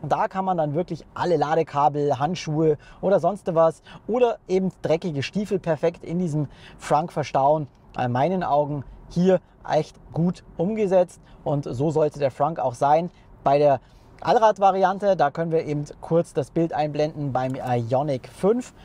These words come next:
Da sehen wir, dass das eben nur noch knapp zwanzig Liter sind. Da passt dann auch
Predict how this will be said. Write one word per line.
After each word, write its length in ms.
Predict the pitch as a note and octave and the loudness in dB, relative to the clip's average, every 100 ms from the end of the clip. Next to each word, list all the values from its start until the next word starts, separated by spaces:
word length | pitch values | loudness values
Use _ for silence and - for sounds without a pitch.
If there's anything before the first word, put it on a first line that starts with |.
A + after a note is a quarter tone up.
| - - | -20 -8
Da 140 | D#3 C3 | -4 0
sehen 260 | G3 B3+ | 0 0
wir, 260 | A3+ A3 G#3 - - - - | 2 2 2 -10 -20 -20 -4
dass 200 | - D3 | -2 0
das 240 | E3+ E3 - | 2 0 -2
eben 260 | D3+ D#3+ | -8 -4
nur 140 | D3 G#3 | -4 0
noch 240 | F#3+ - | 0 -2
knapp 280 | - D3 - | -6 -6 -4
zwanzig 380 | - E3 G#3+ F3+ | -4 -4 -4 -6
Liter 300 | F#3+ G3 F3 | -2 0 0
sind. 200 | F3 D#3+ | 0 -2
Da 120 | C3 | -4
passt 280 | D3 D3+ - | -2 -4 -2
dann 140 | C3+ C3 | -4 -2
auch 200 | C3 | -6